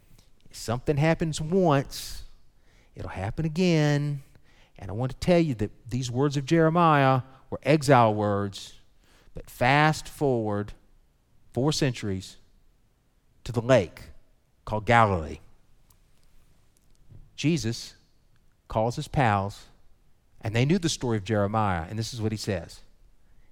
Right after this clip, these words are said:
As Jesus passed along the Sea of Galilee, he saw Simon and his brother Andrew casting a net into the lake, for they were fishermen.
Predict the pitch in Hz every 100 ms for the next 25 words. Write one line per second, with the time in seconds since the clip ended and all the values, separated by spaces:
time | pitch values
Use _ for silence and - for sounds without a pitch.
0 | - - - 131 175 185 - 165 156 147
1 | 131 135 120 139 135 135 101 92 82 82
2 | - _ _ _ _ _ - - 98 85
3 | - 127 139 147 143 117 101 120 110 107
4 | 135 151 135 156 151 - - 156 135 151
5 | 135 143 175 170 180 170 160 120 - 123
6 | 131 139 - 151 120 85